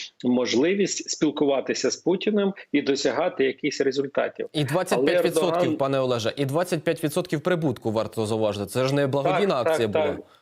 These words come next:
Speaker 1: Однозначно так. І, м, е, треба бути тоді до кінця чесними, що,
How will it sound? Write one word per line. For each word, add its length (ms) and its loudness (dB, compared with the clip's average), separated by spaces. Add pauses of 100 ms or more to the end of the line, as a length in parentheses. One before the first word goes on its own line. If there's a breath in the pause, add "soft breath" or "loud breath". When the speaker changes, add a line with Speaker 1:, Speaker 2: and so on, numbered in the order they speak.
(960 loud breath)
Speaker 1:
Однозначно 720 0
так. 400 -2
І, 340 2
м, 340 0
е, 320 0 (280)
треба 340 2
бути 300 0
тоді 260 0
до 140 0
кінця 340 0
чесними, 640 0
що, 540 2